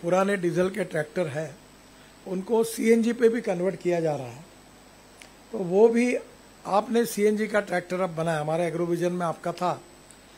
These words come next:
तो diesel के बजाय सीएनजी पर जाते हैं तो साल भर में करीब सत्तर अस्सी हज़ार रुपये की बचत पक्की होती है।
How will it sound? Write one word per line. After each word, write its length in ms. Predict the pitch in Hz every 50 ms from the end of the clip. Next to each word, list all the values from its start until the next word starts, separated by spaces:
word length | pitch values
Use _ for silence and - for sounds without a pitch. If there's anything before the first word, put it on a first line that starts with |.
| - - - -
तो 100 | 233 226 202 170
diesel 360 | 151 175 180 170 196 233 247 254
के 140 | 254 277
बजाय 300 | 254 233 226 226 233 240
सीएनजी 460 | 226 226 - 214 208 220 226 220 226 226
पर 180 | 226 240 208
जाते 300 | 175 165 156 143 - -
हैं 200 | 147 143 143 165 214 - - - - - - - - - - - - - - - -
तो 420 | - 208 220 233 233 233 254 254 - - - - - - - -
साल 380 | - - - - 175 196 220 247
भर 180 | 220 202 180 165
में 300 | 156 156 156 160 202 240 - - - - - - - - - - - - - -
करीब 160 | 190 202 226
सत्तर 400 | 226 226 - 190 190 - 254 254
अस्सी 260 | 220 185 - - 214
हज़ार 220 | 202 180 160 180 185
रुपये 220 | 185 175 170 180
की 120 | 175 180 208
बचत 320 | 165 160 151 - 165 165 -
पक्की 220 | 156 151 - - 156
होती 220 | 135 - - -
है। 100 | 123 -